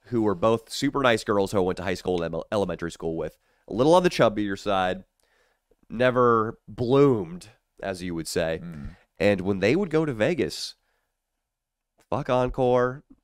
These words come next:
Speaker 1: no Hakkasan for them. They'd hop in a cab and go right to the male strip clubs.
Speaker 2: Unbelievable.
Speaker 1: And they would get, and it was crazy. These chicks were like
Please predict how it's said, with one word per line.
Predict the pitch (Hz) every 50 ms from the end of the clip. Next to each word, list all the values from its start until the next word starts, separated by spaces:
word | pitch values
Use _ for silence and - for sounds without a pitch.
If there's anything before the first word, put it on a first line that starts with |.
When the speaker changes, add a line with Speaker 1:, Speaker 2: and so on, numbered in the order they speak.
| _ _ -
Speaker 1:
no | 95 104 117 127
Hakkasan | 147 135 135 139 143 131 - - 117 113 120 127
for | - 113
them. | 101 101 104 107 110 123 127 _ _ _ _ _ _ _ _ _ _ _
They'd | - 76 71
hop | - - 104 123 147 -
in | 147
a | 117
cab | - - 120 120 113 98 85
and | 80 80
go | 80 73
right | 73 76 82 85 92 -
to | -
the | 98 85
male | 82 78 76 78 73
strip | 73 - - 65 - -
clubs. | - 52 50 50 - - - - - - -
Speaker 2:
Unbelievable. | 80 80 71 65 57 50 50 50 50 - 80 104 - -
Speaker 1:
And | 92 98 98 92 85
they | 92 92 101 110 131
would | 139 131 123 104
get, | - 101 101 95 - - - - _ _ _ _ -
and | - 123
it | 127
was | 123 113 -
crazy. | - - 143 147 156 156 101 87
These | 87 95 123 151 -
chicks | - - 180 170 - - -
were | 135 131 120
like | 110 95 101 117 123 - -